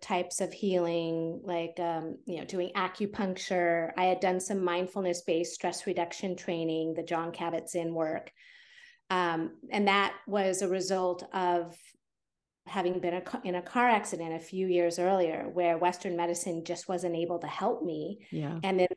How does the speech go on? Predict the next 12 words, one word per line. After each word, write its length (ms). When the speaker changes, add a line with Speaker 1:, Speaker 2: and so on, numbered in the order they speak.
Speaker 1:
that 260
actually 760
helped, 340
and 240
the 40
pain 420
was 180
never 480
back 460
after 280
that. 360
Speaker 2:
Mm-hmm. 240